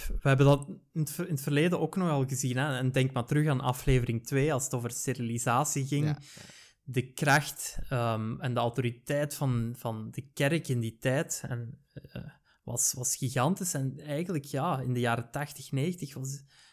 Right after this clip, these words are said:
Speaker 1: en tweeduizend was die nog altijd heel sterk en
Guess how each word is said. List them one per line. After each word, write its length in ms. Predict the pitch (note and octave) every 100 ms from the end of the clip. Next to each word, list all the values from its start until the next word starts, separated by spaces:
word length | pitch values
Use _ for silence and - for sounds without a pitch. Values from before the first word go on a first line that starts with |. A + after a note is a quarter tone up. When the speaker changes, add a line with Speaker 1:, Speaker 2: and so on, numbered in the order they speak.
| -
Speaker 1:
en 160 | B2
tweeduizend 640 | B2+ C3 A#2 B2+ F3+ F#3 D3
was 140 | C#3
die 100 | C#3
nog 200 | B2 -
altijd 500 | - D3 F#3 D#3 E3+
heel 180 | C#3+ C#3
sterk 480 | C3+ - D3 F#3 F3
en 400 | B2+ B2 A#2